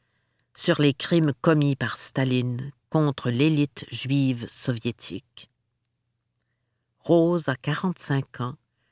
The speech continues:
quand il quitte de son propre chef le Canada en octobre mille neuf cent cinquante-trois pour s'établir de manière définitive en Pologne,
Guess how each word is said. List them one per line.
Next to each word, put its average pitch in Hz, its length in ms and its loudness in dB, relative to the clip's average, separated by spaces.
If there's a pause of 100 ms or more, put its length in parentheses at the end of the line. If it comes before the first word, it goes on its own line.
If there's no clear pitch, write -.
(160)
quand 143 260 -2
il 139 220 2
quitte - 400 -2
de - 120 -2
son 117 220 -2
propre - 400 -4
chef 139 420 -2
le 117 100 -4
Canada 139 640 -2 (340)
en 135 200 2
octobre 151 600 2
mille 135 180 2
neuf 123 140 -2
cent 123 160 -8
cinquante-trois 120 840 -4 (540)
pour - 180 0
s'établir 160 720 2
de 127 100 -2
manière 123 400 -2
définitive 139 840 0
en 143 120 2
Pologne, 131 600 -2